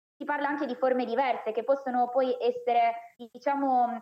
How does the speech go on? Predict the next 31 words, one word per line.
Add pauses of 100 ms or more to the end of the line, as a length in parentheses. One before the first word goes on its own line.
(140)
farci
capire
la
fonte
da
dove
originano. (160)
Quindi
ci
sono
le
plastiche
che
sono
dei
frammenti,
quindi
degli
oggetti
piccolini
di
plastica,
forma
tridimensionale, (240)
oppure
possiamo
avere
dei
pellet,
delle
palline,